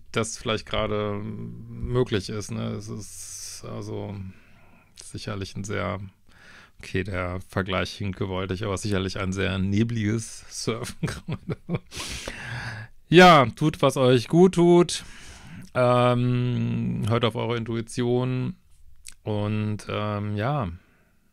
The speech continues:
meine Güte, ey. Ich werd mal sehen, dass ich auch noch mal einen Livestream mache. Ich guck mal, ähm,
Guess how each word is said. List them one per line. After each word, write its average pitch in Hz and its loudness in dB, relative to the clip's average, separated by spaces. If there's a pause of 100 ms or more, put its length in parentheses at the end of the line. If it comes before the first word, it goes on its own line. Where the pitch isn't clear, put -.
(120)
meine 101 -2
Güte, 95 -4
ey. 92 -6 (920)
Ich - -10
werd 113 0
mal 110 2
sehen, 113 2
dass 110 0
ich 117 -2
auch 107 -2
noch 107 0
mal 104 2
einen 101 0
Livestream 120 -2
mache. 127 -2
Ich - -8
guck - -10 (200)
mal, 113 -2 (400)
ähm, 110 -6